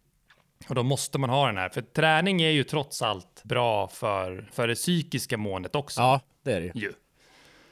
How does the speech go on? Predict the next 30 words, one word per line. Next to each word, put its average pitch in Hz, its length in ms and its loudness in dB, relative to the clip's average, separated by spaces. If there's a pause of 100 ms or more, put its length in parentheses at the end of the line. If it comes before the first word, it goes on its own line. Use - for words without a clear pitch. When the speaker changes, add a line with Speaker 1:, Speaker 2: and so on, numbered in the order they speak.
(920)
Speaker 1:
<clears throat> - 20 4
Och 147 60 4
då 139 80 2
kanske 160 240 4
det 160 80 4
är 175 80 6
den 160 120 4
där 120 140 4
ventilen, 113 720 0 (400)
eh, - 280 -8
att, - 320 -14
eh, 131 220 -6
har 131 200 0
man 127 180 0
det 120 80 2
jobbigt 123 600 0
eller, 107 180 -4 (440)
eh, - 140 -10
olyckligt 123 680 -4
annars 120 640 0 (240)
så, 95 680 -4 (460)
så - 120 -8
liksom 113 240 -6
väger 127 260 4
man 131 140 2
upp - 260 -4
det 104 160 -2
med 101 180 -6
den 98 80 -4
här 95 200 -2